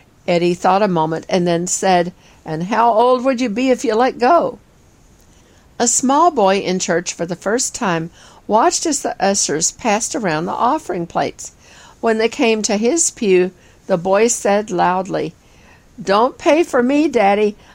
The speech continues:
I'm under five." The Sunday school teacher asked, "Now, Marvin, tell me,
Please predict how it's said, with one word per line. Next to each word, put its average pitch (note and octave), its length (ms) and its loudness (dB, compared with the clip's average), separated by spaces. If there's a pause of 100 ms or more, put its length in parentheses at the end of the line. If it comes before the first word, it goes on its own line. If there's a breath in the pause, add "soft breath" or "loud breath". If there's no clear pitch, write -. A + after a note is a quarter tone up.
(160 loud breath)
I'm C#4 280 2
under F#3+ 260 0
five." - 680 0 (2000 loud breath)
The A3+ 100 0
Sunday C#4+ 380 0
school A#3+ 380 0
teacher G#3 480 -6
asked, F3 360 -4 (560 soft breath)
"Now, B3+ 240 -4
Marvin, C4 600 -4
tell G4 280 -2
me, D#3+ 280 -6